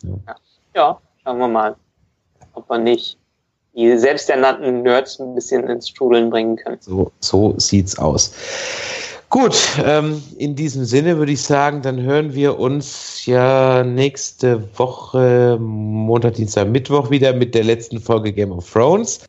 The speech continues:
Speaker 1: Im Anschluss oder kurz vorher, müssen wir mal schauen, wird's dann auch die Folge zur Comic-Con geben. Wer in Stuttgart ist, da nochmal der Hinweis,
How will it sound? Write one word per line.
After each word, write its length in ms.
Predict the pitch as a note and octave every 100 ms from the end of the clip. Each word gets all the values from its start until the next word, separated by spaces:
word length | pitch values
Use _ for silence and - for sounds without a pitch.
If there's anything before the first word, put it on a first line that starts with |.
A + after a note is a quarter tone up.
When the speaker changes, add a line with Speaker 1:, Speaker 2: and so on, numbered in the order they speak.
| -
Speaker 1:
Im 260 | C3+ C3+
Anschluss 760 | A2+ D3 E3 D3+ D3+ D3+ - -
oder 520 | - G#2+ G#2 G2 F#2+ _
kurz 300 | - A#2 A#2+
vorher, 360 | - C#3+ C#3+ C3
müssen 260 | B2 B2
wir 40 | G#2+
mal 140 | F#2+
schauen, 560 | - A2 A#2+ C3+ C3 A2+
wird's 260 | - -
dann 220 | - G#2+ C#2
auch 280 | F2+ -
die 480 | - G2 F2+ D#2+ - -
Folge 540 | - G#2+ G#2+ G2 G2+
zur 380 | - - F2+ -
Comic-Con 720 | - D3 F3 F3 E3 D#3 D3
geben. 640 | C#3 D3+ D3+ D3 D#3 D3+ D3 - - - -
Wer 320 | G2 B2+ B2
in 120 | G#2
Stuttgart 640 | G2 - A#2+ - F2+ - -
ist, 480 | D#3+ B3+ - - - _ _ _ -
da 220 | G#2+ A#2+
nochmal 360 | A#2 A2 A2 G2+
der 100 | F#2
Hinweis, 800 | G2+ D3+ E3 E3 E3 E3+ -